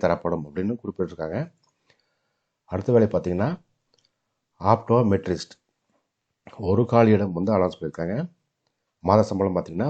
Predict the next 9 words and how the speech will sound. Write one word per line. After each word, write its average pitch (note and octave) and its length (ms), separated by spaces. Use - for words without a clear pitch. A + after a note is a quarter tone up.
பதினான்காயிரம் F2 720
ரூபாய். F2+ 300
கல்வி A2 280
தகுதி F#2+ 260
வந்து E2+ 180
bachelor G#2 360
degree F#2+ 320
in A2+ 80
optometry G2 640